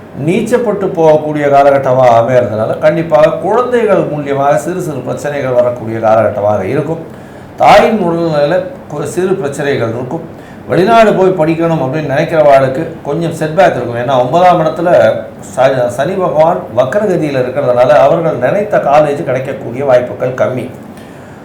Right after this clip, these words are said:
பத்தாம் இடத்துல இருக்கக்கூடிய ராகு பகவான் மூலியமாக நல்ல ஒரு ஏற்றம், படிப்புல, அதாவது, ஆ, தொழில்ல வந்து பெரிய ஏற்றம் கிடைக்கக்கூடிய காலகட்டம். வேலை செய்யும் இடத்துல பெரிய ஏற்றம் இருக்கும். இது, இது தவிர பார்த்தீங்கன்னா, வேலை செய்யற இடத்துல பார்த்தீங்கன்னா, உங்களுக்கு வெளியூர், வெளிமாநிலம் போயிட்டு வரக்கூடிய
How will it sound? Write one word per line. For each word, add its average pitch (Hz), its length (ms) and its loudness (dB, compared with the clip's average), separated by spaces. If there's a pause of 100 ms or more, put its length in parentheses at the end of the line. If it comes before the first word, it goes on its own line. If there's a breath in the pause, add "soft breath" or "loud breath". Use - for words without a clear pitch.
(160)
பத்தாம் 226 380 4
இடத்துல 208 260 0
இருக்கக்கூடிய 180 460 -2
ராகு 175 340 2
பகவான் 156 400 0
மூலியமாக 143 340 -2
நல்ல 139 260 -2
ஒரு 127 200 0
ஏற்றம், 127 280 -2 (220)
படிப்புல, 156 600 0
அதாவது, 139 360 2 (140)
ஆ, 107 260 0 (240)
தொழில்ல 190 300 2
வந்து 156 280 0
பெரிய 151 320 -4
ஏற்றம் 147 400 0
கிடைக்கக்கூடிய 143 640 -6
காலகட்டம். 123 520 2 (840 loud breath)
வேலை 196 360 4
செய்யும் 185 420 0
இடத்துல 170 360 2
பெரிய 156 280 -2
ஏற்றம் 135 340 2
இருக்கும். 104 240 -6 (220)
இது, 123 280 -4
இது 123 80 -6
தவிர 165 220 2
பார்த்தீங்கன்னா, 165 500 2
வேலை 165 340 4
செய்யற 165 360 -2
இடத்துல 156 480 0
பார்த்தீங்கன்னா, 147 480 0
உங்களுக்கு 151 360 -2
வெளியூர், 156 520 0
வெளிமாநிலம் 147 520 0
போயிட்டு 160 260 -4
வரக்கூடிய 135 640 -2